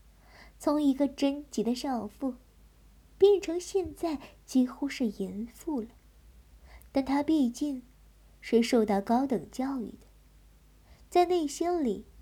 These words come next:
还不能接受这个事实，仍然有着半推半就、欲罢不能的娇羞。这才是女人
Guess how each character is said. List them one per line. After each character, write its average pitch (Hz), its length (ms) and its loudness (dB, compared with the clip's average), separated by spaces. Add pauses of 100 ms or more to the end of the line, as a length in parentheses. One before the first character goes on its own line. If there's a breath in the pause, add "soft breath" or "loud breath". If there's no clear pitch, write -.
(220 loud breath)
还 359 160 4
不 392 180 0
能 320 220 0
接 330 200 4
受 294 200 0
这 180 140 -2
个 202 140 -4
事 226 280 -2
实， 202 320 -8 (920 soft breath)
仍 302 200 2
然 330 160 0
有 247 180 4
着 196 120 0
半 240 320 -2
推 254 220 -2
半 240 300 -4
就、 233 220 0 (360 loud breath)
欲 254 200 4
罢 240 300 -2
不 220 220 -10
能 185 160 -8
的 208 100 -4
娇 226 300 -4
羞。 240 260 -6 (1120)
这 415 240 6
才 233 200 -6
是 277 160 -2
女 208 240 -2
人 214 220 -2